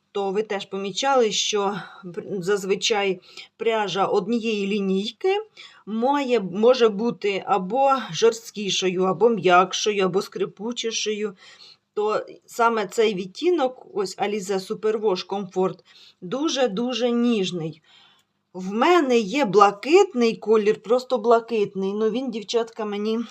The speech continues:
не сподобався. Він ніби акрил і не розпушується.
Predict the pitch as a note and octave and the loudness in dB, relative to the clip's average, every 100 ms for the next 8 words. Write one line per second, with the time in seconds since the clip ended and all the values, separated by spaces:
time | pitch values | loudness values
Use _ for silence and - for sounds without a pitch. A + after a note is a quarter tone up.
0 | - - G3+ G3+ - G#3 A3+ F#3+ F3+ - | -14 -14 -10 -10 -4 0 2 2 -2 0
1 | F#3 A#3+ C4+ - - - - - _ _ | -2 0 -4 -8 -16 -20 -20 -20 _ _
2 | - A#3+ G#3 A#3+ A#3 A#3 A#3 G3+ F#3 F3 | -6 -6 0 2 2 0 0 2 2 2
3 | - B3 B3+ C4+ B3+ - - A#3 G#3 - | 2 4 6 4 0 -10 -8 -4 -4 -2
4 | F#3 E3+ E3 - E3+ D3 | 0 -2 -4 -10 -10 -10